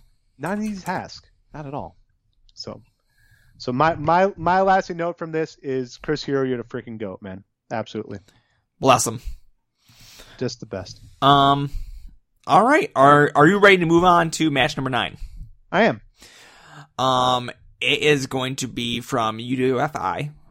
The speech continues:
Speaker 2: Um, from June tenth, nineteen ninety-four, it is the world, the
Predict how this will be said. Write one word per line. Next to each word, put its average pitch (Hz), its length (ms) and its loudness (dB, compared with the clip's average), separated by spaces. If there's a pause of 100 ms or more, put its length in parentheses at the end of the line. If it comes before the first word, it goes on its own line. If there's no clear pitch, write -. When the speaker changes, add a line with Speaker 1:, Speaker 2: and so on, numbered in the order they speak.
(140)
Speaker 2:
Um, 85 440 -12
from 117 600 -4
June 233 320 -2
tenth, 131 360 -2
nineteen 135 320 -2
ninety-four, 120 680 -4
it 120 340 -4 (200)
is 131 500 4 (400)
the 110 500 -4 (140)
world, 120 800 -4 (520)
the 107 300 -8